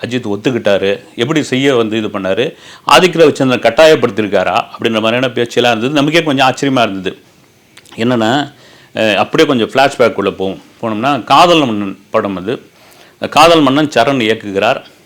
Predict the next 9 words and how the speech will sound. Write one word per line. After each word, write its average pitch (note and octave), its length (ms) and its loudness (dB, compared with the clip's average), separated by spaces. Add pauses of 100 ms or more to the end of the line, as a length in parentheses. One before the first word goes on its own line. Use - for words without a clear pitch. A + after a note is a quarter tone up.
(140)
அந்த G2+ 120 -4
பட-, B2 280 0 (180)
இந்த B2 260 -2
படப்பிடிப்பு C#3+ 600 -2
கொஞ்சம் E3+ 540 -2
நாட்கள் E3 400 0
நடந்துகிட்டு C3+ 320 0
இருக்கும் A2+ 260 -6
பொழுது, G#2 420 -4